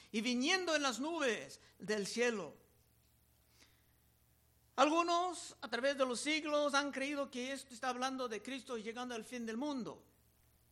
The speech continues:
Pero realmente esto habla de algo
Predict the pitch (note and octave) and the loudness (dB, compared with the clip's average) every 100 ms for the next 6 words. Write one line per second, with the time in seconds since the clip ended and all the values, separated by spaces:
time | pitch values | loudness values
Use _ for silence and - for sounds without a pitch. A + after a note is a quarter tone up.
0 | _ _ _ _ _ _ _ _ _ _ | _ _ _ _ _ _ _ _ _ _
1 | _ - - - - F#3 G3+ C#4 B3 D4+ | _ -20 -20 -20 -10 -6 -2 0 0 -2
2 | - G#3+ C4 - B3 - A3 B3 A#3+ G3+ | -2 -4 -4 -6 -6 -2 -2 -2 -4 -4
3 | A#3 C#4 B3+ C4 B3 B3 | -2 -2 -2 -4 -4 -10